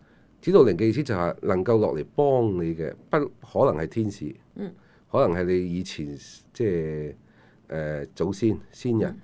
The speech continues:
Speaker 1: 嚇，去幫你嘅人。咁其實咧就大同小異嘅，都類似嘅。
Speaker 2: 嗯，嗯。
Speaker 1: 咁但係我哋，我覺得就會我哋較為直接啲，同埋安全啲。
Speaker 2: 係。哦，你哋覺得安全啲啊？
Speaker 1: 我會安全啲。
Speaker 2: 嗯。
Speaker 1: 點解咧？我哋有好多方式嘅保護嘅。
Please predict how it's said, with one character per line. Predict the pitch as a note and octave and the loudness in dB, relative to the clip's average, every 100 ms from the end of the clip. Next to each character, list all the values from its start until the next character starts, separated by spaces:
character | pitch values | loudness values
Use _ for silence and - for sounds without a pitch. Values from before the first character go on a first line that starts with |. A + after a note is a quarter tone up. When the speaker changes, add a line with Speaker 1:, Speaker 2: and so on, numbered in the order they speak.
| _ _ _ _ _ _ - | _ _ _ _ _ _ -10
Speaker 1:
嚇， | D#2+ | -6
去 | F#2+ | -4
幫 | - A#2+ | 0 2
你 | G2+ | 2
嘅 | E2 D2+ | -2 -6
人。 | C#2+ - - _ _ _ _ - _ - | -10 -14 -20 _ _ _ _ -20 _ -4
咁 | D#3 | -2
其 | F#3 | 2
實 | F#2+ G#2+ | 2 4
咧 | C3+ | 4
就 | A#2+ F2+ | 2 0
大 | - G#2+ | 0 0
同 | F#2+ | 0
小 | E2+ F2 | -2 -2
異 | G2 F2 D2 | -2 -2 -6
嘅， | C2+ - _ | -10 -16 _
都 | D#3 | 0
類 | B2 F2 - | 2 0 -6
似 | - C#3+ | -14 -12
嘅。 | C#3+ C3 | -10 -10
Speaker 2:
嗯， | G3 F3+ D#3+ C#3+ | -8 -8 -8 -14
嗯。 | C#3 _ - _ | -16 _ -20 _
Speaker 1:
咁 | - G3 | -2 2
但 | C3 A2+ | 4 4
係 | |
我 | A#2 | 4
哋， | G#2+ G2+ | 2 0
我 | F#2 A2+ B2+ | 2 2 2
覺 | D3+ | 0
得 | A#2 | 0
就 | |
會 | F2+ F#2 | 0 0
我 | F#2 | 0
哋 | F#2+ | -2
較 | E2+ E2+ | -2 -2
為 | D#2 | -2
直 | C#2 - - | -6 -14 -12
接 | F2+ - | -12 -8
啲， | A2 - | -10 -10
同 | - E2 | -8 -6
埋 | D#2 | -4
安 | A2 A2+ | -2 0
全 | A2 C#2 C2+ | -2 -6 -10
啲。 | E2 - _ - | -10 -12 _ -12
Speaker 2:
係。 | E3+ - _ - | -12 -12 _ -4
哦， | A3+ | -2
你 | G#3+ | 0
哋 | A3 | -2
覺 | G#3 | -2
得 | G#3+ | -4
安 | - A3+ A#3 | -6 -6 -4
全 | D3+ | -4
啲 | E3+ | 0
啊？ | A2+ | 4
Speaker 1:
我 | |
會 | A#2 B2 | 6 4
安 | C3 | 2
全 | - D#2 | -2 -4
啲。 | G2+ - | -6 -2
Speaker 2:
嗯。 | |
Speaker 1:
點 | G3 C#3+ | 0 2
解 | C3 | 4
咧？ | C3 | 4
我 | A#2+ | 4
哋 | A2 | 4
有 | G#2 | 4
好 | G#2+ | 2
多 | C3 | 0
方 | A#2 C#3 B2+ | 0 0 -2
式 | B2 | -2
嘅 | G2+ | -4
保 | F2 | -2
護 | E2 G2 E2 | -4 -4 -6
嘅。 | C2+ | -10